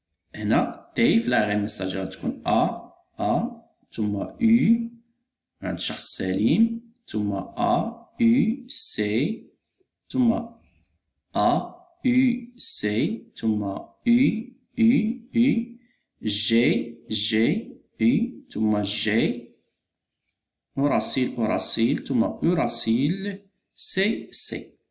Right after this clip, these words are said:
بنفس الطريقة عند الشخص المريض غادي نخرجوا لها غير المساجي ديالو. مزيان. ومن بعد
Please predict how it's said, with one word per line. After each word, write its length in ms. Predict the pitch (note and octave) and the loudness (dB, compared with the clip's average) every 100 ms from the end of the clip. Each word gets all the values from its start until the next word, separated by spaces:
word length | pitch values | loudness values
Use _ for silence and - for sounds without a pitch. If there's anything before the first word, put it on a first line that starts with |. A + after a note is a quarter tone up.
| _ _ _ _ _ _ _ _ _ _ _ _ _ A#2 | _ _ _ _ _ _ _ _ _ _ _ _ _ -6
بنفس 360 | G#2+ D#3+ - | -2 0 0
الطريقة 380 | - B2+ G2 D3 | 0 -2 -2 -2
عند 180 | A#2+ G2+ | -2 0
الشخص 680 | - - F#3 - - - F3 | 0 -2 0 -2 -4 -4 2
المريض 400 | E3 D#3+ F3 F#3 | 4 4 2 0
غادي 180 | D3+ | -2
نخرجوا 360 | D3+ - B2 D#3+ | -2 -2 -2 2
لها 160 | D#3 C#3+ | 2 0
غير 140 | C#3 | 0
المساجي 460 | C3+ C3+ - A2 A#2 | 0 0 -2 0 0
ديالو. 380 | A2 F2 - - | -2 -4 -6 -2
مزيان. 480 | D3+ B2 F2+ - - | 0 0 -4 -6 -4
ومن 320 | A#2 A2+ G2 | 4 4 4
بعد 320 | - A3+ - | 2 0 -4